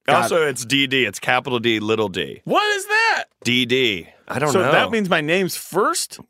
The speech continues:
Speaker 2: Dan Dan. Tw-, twice. You actually have it first
Speaker 1: Okay.
Speaker 2: twice.
Speaker 1: All right.
Speaker 2: And I'm just Big R, just 'cause I haven't been eating
Speaker 1: Do you know
Speaker 2: the
Speaker 1: what
Speaker 2: way
Speaker 1: Big
Speaker 2: I should
Speaker 1: R,
Speaker 2: be.
Speaker 1: do you know what Big R is?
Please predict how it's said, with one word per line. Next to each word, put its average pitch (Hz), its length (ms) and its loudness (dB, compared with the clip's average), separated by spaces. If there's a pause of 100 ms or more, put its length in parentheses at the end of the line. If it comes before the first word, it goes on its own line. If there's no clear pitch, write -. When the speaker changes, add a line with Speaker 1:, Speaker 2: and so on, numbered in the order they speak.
Speaker 2:
Dan 117 320 2
Dan. 85 400 -6
Tw-, 147 240 0
twice. 143 580 0 (240)
You 127 140 4
actually 151 220 2
have 139 100 4
it 120 120 0
first 127 300 0
Speaker 1:
Okay. 101 180 -2
Speaker 2:
twice. 117 300 2 (100)
Speaker 1:
All 165 100 -6
right. 127 160 -6 (220)
Speaker 2:
And 131 140 2
I'm 196 160 2
just 131 260 -2
Big 139 220 2
R, 135 380 2 (420)
just 131 180 -2
'cause 131 140 0
I 127 100 4
haven't 123 280 0
been 117 160 2
eating 117 240 0
Speaker 1:
Do 120 80 2
you 139 60 0
know 156 180 0
Speaker 2:
the 131 80 4
Speaker 1:
what 117 60 2
Speaker 2:
way 117 100 4
Speaker 1:
Big 139 80 0
Speaker 2:
I 143 80 4
should 135 80 2
Speaker 1:
R, 123 40 0
Speaker 2:
be. 127 280 0
Speaker 1:
do 143 100 0
you 156 60 0
know 160 100 2
what 147 80 -2
Big 156 160 -2
R 151 220 2
is? 175 340 -4